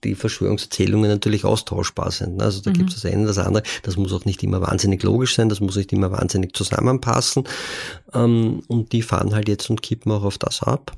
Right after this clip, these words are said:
Speaker 2: Mhm.
Speaker 1: Und jetzt, also so, dann gibt's eine dritte Phase, die würde ich meinen, beginnt so im Dezember, ähm, zwanzig zwanzig. Und da wird das dann zum ersten Mal wirklich groß.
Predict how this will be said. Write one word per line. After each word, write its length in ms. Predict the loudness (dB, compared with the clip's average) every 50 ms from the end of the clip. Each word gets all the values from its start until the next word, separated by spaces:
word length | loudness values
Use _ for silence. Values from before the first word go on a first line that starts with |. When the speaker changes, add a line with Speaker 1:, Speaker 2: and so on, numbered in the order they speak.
| -8 _
Speaker 2:
Mhm. 240 | -2 0 2 2 4
Speaker 1:
Und 160 | 2 2 2
jetzt, 300 | 2 0 0 2 0 0
also 180 | 0 2 0 0
so, 400 | 0 0 2 2 2 0 0 0 0
dann 160 | 0 0 0
gibt's 200 | 0 -2 0 0
eine 140 | 0 0 0
dritte 460 | -2 -2 0 0 0 0 0 -2 -2
Phase, 580 | -2 -2 -6 -4 -2 -2 -2 -2 0 0 -2 0
die 200 | -2 -4 -2 0
würde 220 | 0 0 0 0
ich 280 | -2 -4 -6 -8 -8 -6
meinen, 800 | -4 -2 0 0 0 2 0 0 2 2 2 4 4 2 2 2
beginnt 440 | 0 -4 -2 0 0 0 0 0 -2
so 180 | -2 0 0
im 160 | 2 2 2 0
Dezember, 760 | -2 -2 -2 -2 -2 0 2 2 2 2 2 2 0 0 -4 -8 -12 -12 -12 -12 -14 -18 _ -4
ähm, 640 | 0 2 2 4 4 4 4 4 2 2 0 -2 -6 -10 -16 _ _ -16 _ -6
zwanzig 500 | -2 0 0 2 0 0 -4 -4 -6 -6
zwanzig. 640 | -2 -2 0 0 -2 -2 -2 0 0 0 0 -2 -6 -12 -12 -12 -8 -4
Und 160 | -2 -2 0 0 0
da 260 | 0 2 2 4 2
wird 160 | 2 0 0
das 80 | -2 -2
dann 160 | -2 -2 0
zum 160 | 0 0 2
ersten 280 | 2 2 2 2 0 0
Mal 160 | 2 2 2
wirklich 380 | 2 0 0 -2 -4 -6 -4 -4
groß. 580 | -2 0 0 2 2 2 0 0 -2 -4 -6